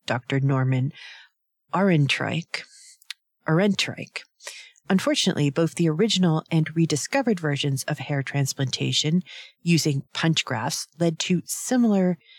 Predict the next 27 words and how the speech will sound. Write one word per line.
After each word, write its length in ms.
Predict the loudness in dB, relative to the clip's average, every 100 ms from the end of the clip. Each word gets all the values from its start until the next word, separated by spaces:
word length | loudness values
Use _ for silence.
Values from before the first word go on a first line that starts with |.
| _ 0
to 100 | 2
hair 160 | 4
similar 360 | 2 2 2 2
to 140 | 2 0
that 240 | 0 -2
of 100 | 0
a 60 | -2
doll 680 | 2 2 2 2 0 -4 -6
rather 360 | -8 -2 -2
than 340 | 0 -2 -2 -4 -2
the 80 |
natural 400 | -2 -2 -4 -8
look 220 | -10 -10 -10
of 80 |
human 300 | -6 -4 -4
hair. 440 | -2 0 0 -4 -14 _ -20 -20 -20 -20 -20 _ -2
Now, 80 | 2
by 160 | 2
the 120 | 4 4
nineteen 400 | 4 2 2 2
eighties, 360 | 0 0 0
things 260 | -2 -4 -2
had 120 | -4
started 460 | -2 -4 0 -2 0
to 120 | -2
get 260 | -2 -2 _
better. 380 | -10 -6 -8